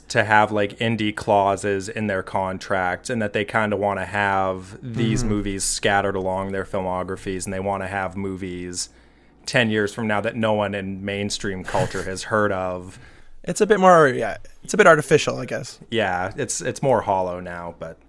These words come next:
Speaker 2: I don't know, from reading up on it, it always kinda sounds like Murray kinda was doing Wes a solid, you know? That's, <laughs> that's kind of how it,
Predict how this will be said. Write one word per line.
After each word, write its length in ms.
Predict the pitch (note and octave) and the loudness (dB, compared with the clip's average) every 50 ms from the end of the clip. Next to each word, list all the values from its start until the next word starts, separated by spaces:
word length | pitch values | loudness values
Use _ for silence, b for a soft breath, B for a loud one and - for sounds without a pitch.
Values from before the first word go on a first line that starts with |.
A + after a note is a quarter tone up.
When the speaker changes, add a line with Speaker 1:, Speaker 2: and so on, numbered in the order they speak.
| _ - | _ -6
Speaker 2:
I 180 | - - D3+ | 2 4 4
don't 80 | C3+ C3 | 4 4
know, 60 | B2+ | 2
from 180 | A#2+ - D#3+ E3 | 0 0 2 6
reading 300 | F3 F#3 F#3 E3 C#3+ B2+ | 6 8 8 6 4 4
up 160 | B2 - - | 2 2 2
on 160 | C3 C3 C3 | 2 2 2
it, 120 | C3 B2 B2+ | 2 0 0
it 40 | |
always 240 | B2+ B2+ B2+ C3+ C3 | 0 0 0 -2 -2
kinda 200 | - - C3 B2+ | -2 -2 -2 -2
sounds 320 | A#2+ - C3 A#2+ A#2+ A#2+ A#2+ | -2 -4 -6 -6 -6 -6 -6
like 200 | B2 B2 A#2+ A#2+ - | -6 -6 -6 -8 -10
Murray 280 | - C3 C3 B2+ B2+ B2 | -12 -10 -8 -6 -6 -6
kinda 280 | - - C3 B2+ B2 | -4 -4 -4 -4 -4
was 180 | A#2+ - B2+ B2 | -2 -2 -2 -2
doing 320 | A#2 B2+ B2+ B2+ B2+ B2+ | 0 2 2 2 2 0
Wes 260 | B2+ B2+ C3 B2 - - | 2 2 2 2 2 -2
a 60 | B2 | -2
solid, 600 | - - - B2+ B2 B2 B2 B2+ B2+ C3 C#3+ D3 - | 0 4 6 6 6 6 6 6 4 2 0 -4 -8
you 140 | - B2+ B2+ | -8 -4 -2
know? 220 | C3 C3 C3+ C#3 | 0 2 2 2
That's, 240 | C3+ C3 - - - | 2 2 0 0 -2
<laughs> 60 | - | 2
that's 200 | - - C#3+ - | 4 4 4 4
kind 160 | - E3+ E3+ | 2 2 4
of 80 | C4 A3 | 4 4
how 200 | D#3+ C#3+ C#3 C3+ | 4 4 4 4
it, 120 | C3 A#2+ | 2 2